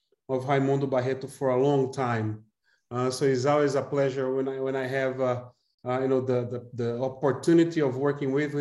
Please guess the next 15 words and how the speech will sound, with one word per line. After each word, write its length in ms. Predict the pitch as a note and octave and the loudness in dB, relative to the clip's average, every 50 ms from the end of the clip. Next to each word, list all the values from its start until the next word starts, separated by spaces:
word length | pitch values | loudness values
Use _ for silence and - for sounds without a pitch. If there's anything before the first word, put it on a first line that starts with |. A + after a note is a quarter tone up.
| D3+ D3 D3 | -4 -4 -2
with 180 | C#3+ C#3+ C#3+ | -2 -2 0
him 340 | C#3 C3+ C#3+ C#3+ C#3+ C#3+ C#3+ - | 0 0 0 0 0 0 -2 -2
in, 200 | B2+ C3+ C3+ C#3 | -2 -4 -4 -2
in 180 | C3+ D3 C#3+ | 0 0 2
anything. 540 | D#3 F3 F#3 E3+ D3+ - - B2 A#2+ A#2+ A#2+ | 6 6 6 6 6 4 -2 -2 -2 0 0
And 80 | A#2+ B2+ | 0 0
it 80 | C3 | 2
was 160 | C3+ C3+ C3 | 0 0 0
a 80 | C3+ B2 | -2 -4
joy 200 | G#2 C3 C#3+ C#3+ | -2 0 0 0
writing 340 | C3+ C3 C#3 C#3 C#3 C#3 C3+ | 0 0 -2 -2 -2 -2 -2
this 160 | C3 B2+ A#2+ | -2 -4 -4
article 360 | C3 C3 C3 C#3 C3+ C3+ C3 | -2 -4 -4 -2 -2 -2 -2
with 160 | B2 C#3 C#3 | -2 -2 -2
him, 380 | C3 C3+ C#3 C#3 C3+ C#3 C#3+ | 0 0 0 0 -2 -4 -8